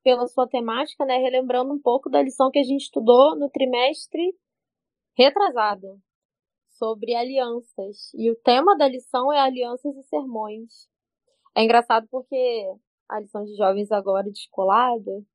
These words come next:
usa memes. E aí, logo na cara da lição, eles fazem um meme, é... que aí, gente, acessa a internet pra dar uma olhada na figura, não tem como eu descrever, mas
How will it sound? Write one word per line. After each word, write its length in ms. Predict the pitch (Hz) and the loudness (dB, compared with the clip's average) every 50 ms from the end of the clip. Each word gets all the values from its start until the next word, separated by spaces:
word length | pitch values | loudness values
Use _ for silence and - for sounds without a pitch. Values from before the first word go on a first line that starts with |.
| _ _ _ _ - | _ _ _ _ -6
usa 260 | 240 233 208 247 254 | -2 0 2 2 2
memes. 480 | 285 285 247 220 202 196 208 262 269 - - - - - - _ _ _ _ _ _ _ _ _ _ _ _ _ _ _ _ _ _ _ _ - - - - - - - - - _ _ - | 2 2 0 0 -2 -4 -6 -8 -8 -10 -12 -20 -20 -20 -20 _ _ _ _ _ _ _ _ _ _ _ _ _ _ _ _ _ _ _ _ -20 -20 -20 -18 -18 -20 -20 -20 -20 _ _ -2
E 180 | 254 254 254 | 2 4 6
aí, 380 | 247 247 247 247 247 247 254 254 254 | 6 8 8 8 6 6 4 2 2
logo 340 | 254 254 240 247 247 269 311 | 2 4 2 2 0 -2 -8
na 160 | 349 370 359 - _ | -12 -12 -14 -10 _
cara 300 | - 262 247 254 269 247 | -2 -2 -2 -2 -4 -6
da 100 | 240 240 | -8 -10
lição, 400 | 233 233 _ - 254 233 233 247 | -12 -14 _ -12 -12 -10 -8 -10
eles 260 | 254 254 294 294 _ _ | -10 -10 -12 -14 _ _
fazem 480 | - 254 254 262 247 262 262 262 269 269 | 0 0 0 0 -2 -4 -8 -6 -6 -8
um 160 | 269 277 277 | -8 -8 -6
meme, 580 | 269 254 226 233 269 320 349 330 254 214 208 _ _ _ _ _ _ _ _ _ _ _ _ _ _ - | -6 -4 -2 -2 -2 -2 -2 -4 -6 -8 -8 _ _ _ _ _ _ _ _ _ _ _ _ _ _ -4
é... 720 | 214 214 208 202 202 202 196 196 196 190 190 185 180 185 - _ _ | -2 -2 -2 -2 -2 -4 -4 -2 -2 -2 -4 -4 -6 -10 -14 _ _
que 100 | - 214 | 0 0
aí, 320 | 202 214 220 226 233 226 _ _ _ _ _ _ _ - | 0 0 -4 -8 -12 -14 _ _ _ _ _ _ _ -10
gente, 240 | 220 196 196 - - | -8 -8 -8 -6 -6
acessa 440 | 202 202 - - 196 196 - 233 220 | -8 -6 -4 -2 -4 -2 -2 -2 -2
a 40 | |
internet 480 | 220 226 - 226 214 214 196 185 190 _ | -2 -2 -2 -4 -4 -4 -4 -6 -6 _
pra 140 | - - 202 | -2 -2 0
dar 100 | 196 196 | 0 0
uma 140 | 196 196 202 | -2 0 0
olhada 360 | 202 196 190 185 185 190 202 | 0 2 2 2 0 0 -2
na 120 | 196 202 | -2 -4
figura, 500 | 202 - - 202 190 202 196 196 214 226 | -4 -6 -8 -4 -2 0 0 2 4 4
não 80 | 226 226 | 4 4
tem 160 | - 202 180 | 4 2 2
como 240 | - 202 202 202 202 | 2 2 2 2 4
eu 140 | 202 202 202 | 4 2 2
descrever, 680 | 196 - - - 226 208 208 196 190 185 196 254 - _ _ _ _ _ _ _ _ _ _ _ _ - | 0 -2 2 4 4 4 4 4 4 2 2 2 -2 _ _ _ _ _ _ _ _ _ _ _ _ -2
mas 720 | 214 220 226 233 226 233 233 233 233 240 233 240 240 | 2 4 6 8 8 8 8 6 6 4 2 0 -6